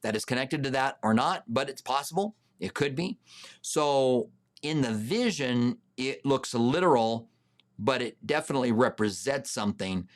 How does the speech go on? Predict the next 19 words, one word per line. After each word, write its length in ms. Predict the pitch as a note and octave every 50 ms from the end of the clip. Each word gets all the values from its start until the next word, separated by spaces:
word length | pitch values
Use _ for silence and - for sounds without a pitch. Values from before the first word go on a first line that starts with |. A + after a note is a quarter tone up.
| - - _ _ -
And 80 | G#2
does 120 | A2 G#2+ A#2
that 160 | C3 C3 B2+
we 320 | A#2+ B2 B2 B2+ B2+ A#2+
mean 280 | A#2+ B2 B2+ B2 A#2+ A2+
when 140 | A2+ G#2+ G#2
we 80 | G2+
see 260 | - - - E3 F#3
Jesus 600 | D3+ - A#2 A2+ G#2+ G#2 F2 G#2+ G2 G2 - - _ _ _ _ _ _ -
that 80 | - A2
he's 120 | A2+ -
gonna 200 | - B2 A2+ A2+
be, 360 | G#2 F#2 A2+ G#2+ G#2 G2+ G2+
have 220 | F#2 F#2+ G#2+ G#2+ G2+
hair 200 | A2+ A2 G#2+ G#2
that's 200 | F#2 F#2 - -
white 160 | A2 G2 F2+
as 120 | F2 -
wool? 300 | A2 G#2+ D2+ B1+ - -